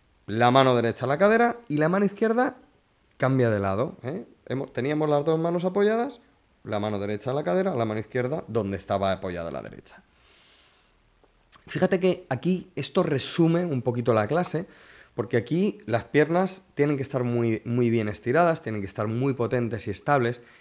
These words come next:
tienen que estar las caderas alineadas para que la columna se estire y se gire armónicamente.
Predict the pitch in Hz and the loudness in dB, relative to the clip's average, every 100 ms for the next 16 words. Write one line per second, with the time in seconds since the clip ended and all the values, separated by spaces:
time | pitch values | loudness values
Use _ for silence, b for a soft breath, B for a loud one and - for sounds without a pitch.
0 | B - 110 98 95 110 92 90 - 95 | B -6 -4 -4 -6 -4 -4 -6 -8 -6
1 | 92 - 95 90 101 175 165 - - 98 | -8 -6 -6 -4 -2 -2 -2 -6 -10 -10
2 | 101 90 - 98 92 98 107 110 104 98 | -8 -8 -8 -8 -6 -4 -4 -4 -6 -8
3 | 98 - - 117 110 98 B B _ 104 | -10 -10 -6 -4 -4 -6 B B _ -10
4 | 110 - 113 104 101 101 110 147 156 156 | -8 -4 -2 -2 -2 -2 -2 -2 0 -2
5 | 143 147 | -4 -6